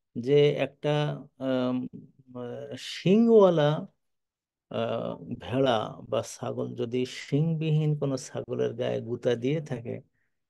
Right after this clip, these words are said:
আর সে যদি আল্লাহর কাছে যেয়ে বলে যে, "আল্লাহ, আমাকে এরকম গুঁতা দিয়েছিল," তাও আল্লাহ বলবে যে, "আয়, তোদের বিচার কর।"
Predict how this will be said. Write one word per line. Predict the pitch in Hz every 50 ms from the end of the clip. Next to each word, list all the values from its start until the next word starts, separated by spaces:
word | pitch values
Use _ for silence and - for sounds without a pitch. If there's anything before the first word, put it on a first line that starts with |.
| _ _ _ _ _
আর | - 120 120
সে | - - - 143 135
যদি | 139 131 135 131
আল্লাহর | 131 127 131 139 143
কাছে | 147 143 - 147 135
যেয়ে | 135 139 139 135
বলে | 127 123 123 127 127 131 123
যে, | 131 127
"আল্লাহ, | 123 127 127 127 123 120
আমাকে | 127 127 131 131 - 143
এরকম | 131 131 120 - 135
গুঁতা | 120 117 123 123 - - 113
দিয়েছিল," | 113 127 135 131 - - 117 110 120 - _ _ _ _ _ _ _ _ _ _
তাও | 139 143 143
আল্লাহ | 139 131 127 123 120 120
বলবে | 123 120 120 113 117 117
যে, | 113 120
"আয়, | 117 113 113 117 117 117 113 -
তোদের | - 113 110 110
বিচার | 113 113 107 - - - - _
কর।" | -